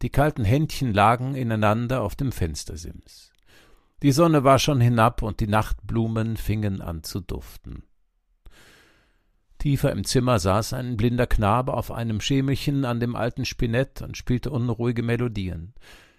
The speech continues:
Er mochte fünfzehn Jahre alt sein und nur etwa um ein Jahr älter als das Mädchen. Wer ihn gehört und gesehen hätte,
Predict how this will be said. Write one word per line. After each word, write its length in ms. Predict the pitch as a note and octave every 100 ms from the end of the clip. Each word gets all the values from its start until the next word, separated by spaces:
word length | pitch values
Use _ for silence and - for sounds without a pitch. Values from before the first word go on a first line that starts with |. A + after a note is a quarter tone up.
| -
Er 80 | C3
mochte 260 | E3 -
fünfzehn 560 | G3 F#3+ F3 - - F3+
Jahre 360 | E3 B2+ G2 -
alt 200 | A2 -
sein 480 | A#2+ A#2 C3 C#3+
und 280 | C#3 G2+ -
nur 140 | A2+ A2
etwa 280 | A2+ A#2+
um 140 | G#2+ G2+
ein 200 | A2+ A2+
Jahr 160 | A2+ -
älter 280 | G#2 A#2
als 180 | A2 -
das 200 | - -
Mädchen. 540 | G2 D2+ - - C#2+ C2+ _ _ _ -
Wer 140 | G#2
ihn 80 | A#2
gehört 440 | G#2 G#2 A#2+ -
und 120 | A2
gesehen 400 | - F2 F#2+ A2
hätte, 340 | F#2+ A2+ A#2